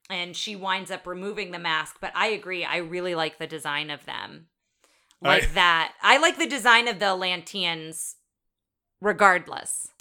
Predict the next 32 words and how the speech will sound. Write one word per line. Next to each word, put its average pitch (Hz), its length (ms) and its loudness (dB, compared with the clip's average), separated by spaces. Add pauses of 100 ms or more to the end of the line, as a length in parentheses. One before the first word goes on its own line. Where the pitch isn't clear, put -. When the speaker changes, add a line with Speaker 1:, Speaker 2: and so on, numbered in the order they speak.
Speaker 2:
I, 269 400 8
I 208 140 10
like, 254 200 6
yeah, 190 160 10
I 170 100 8
like 208 220 2
the 208 120 2
Atlanteans. 143 840 -4
They're, 120 200 -2
like, 113 420 -4
um, 104 540 -8 (120)
blue, 127 760 -2
like, 110 260 -6
tattoos 123 600 -10
and 123 100 -12
stuff. 127 140 -10
They 127 80 -6
talk 123 240 -2
about 104 140 -6
the 190 80 -2
Speaker 1:
Yeah. 170 180 4
Speaker 2:
tattoos 98 180 -4
later. 101 200 -6
We'll 110 100 -6
get 107 100 -8
to 104 60 -10
that 95 160 -6
scene 95 100 -14
'cause 90 60 -14
that 95 80 -10
was 90 120 -16
hilarious. 85 360 -16